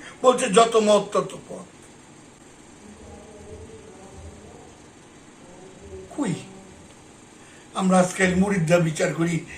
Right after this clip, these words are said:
কে কত মুরিদ করতে পারবো, খলিফা, খেলাফত, এই, এই ইসলাম, এই কোরআন, এই অলি আল্লাহদের দর্শন। একটু গবেষণা করেন, অলি আল্লাহদের দর্শন,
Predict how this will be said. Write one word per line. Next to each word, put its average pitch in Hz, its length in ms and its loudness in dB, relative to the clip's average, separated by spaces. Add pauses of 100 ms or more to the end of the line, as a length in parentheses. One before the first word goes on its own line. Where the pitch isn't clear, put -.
(180)
কে 208 240 2
কত 180 200 0
মুরিদ 185 360 2
করতে 190 240 -2
পারবো, 185 280 2
খলিফা, - 680 -2
খেলাফত, - 520 4 (400)
এই, 320 460 0 (880)
এই 339 280 6
ইসলাম, - 580 8 (440)
এই 320 160 4
কোরআন, 311 520 10 (800)
এই 339 80 8
অলি 311 260 10
আল্লাহদের 302 380 10
দর্শন। 285 640 8 (1800)
একটু - 140 -10
গবেষণা 269 540 6
করেন, 247 260 6
অলি 240 200 6
আল্লাহদের 220 380 8
দর্শন, - 540 0